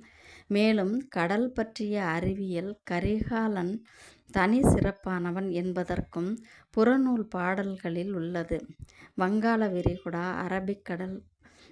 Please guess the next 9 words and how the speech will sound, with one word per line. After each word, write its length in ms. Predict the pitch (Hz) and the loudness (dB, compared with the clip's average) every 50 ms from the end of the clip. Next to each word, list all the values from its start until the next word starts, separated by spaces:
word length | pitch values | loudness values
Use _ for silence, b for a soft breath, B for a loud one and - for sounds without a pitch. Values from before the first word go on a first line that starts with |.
| B B B | B B B
குமரி 360 | 220 214 220 233 240 240 226 | 2 4 4 4 4 4 2
மாக்கடல், 640 | 214 190 185 175 175 175 - 175 170 170 175 175 185 - - B B B B | 2 0 -2 -4 -4 -4 -4 -4 -2 -2 -2 -2 -4 -6 -8 B B B B
மூன்று 380 | B 202 214 240 247 254 240 247 - | B 2 4 4 4 4 2 0 -2
கடல் 340 | - 190 170 170 202 226 233 226 | -2 -2 0 0 0 -2 -2 -2
பரப்பையும் 720 | - 190 180 185 196 190 - - 185 170 175 180 180 190 202 202 202 - | -2 -2 -2 -2 -4 -4 -4 -4 -4 -4 -4 -4 -6 -4 -6 -6 -8 -10
போர், 400 | - - 185 190 202 214 233 233 - | -6 -4 -2 0 0 0 0 -2 -4
வாணிபம், 720 | - 170 175 170 175 180 185 190 196 196 190 190 190 196 214 226 B B B B B B B | -6 -6 -4 -2 -2 -2 -2 -2 -4 -4 -4 -6 -6 -6 -6 -8 B B B B B B B
உறவு 400 | 180 180 202 214 220 226 226 233 233 226 | 0 4 4 6 6 6 4 2 2 2
என்று 320 | 202 185 185 180 - 180 | 0 -2 -2 -2 -4 -6